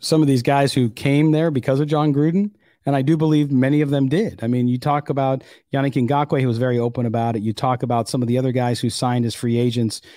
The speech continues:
Um, of course, on defense, a lot of them came 'cause of Gus Bradley and that familiarity, but Gus Bradley came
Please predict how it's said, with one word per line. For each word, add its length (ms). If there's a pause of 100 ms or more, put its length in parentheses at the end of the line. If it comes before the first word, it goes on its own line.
(200)
Um, 380
of 80
course, 240
on 120
defense, 380
a 60
lot 220
of 80
them 140
came 240
'cause 160
of 60
Gus 200
Bradley 440
and 100
that 120
familiarity, 560
but 140
Gus 180
Bradley 400
came 400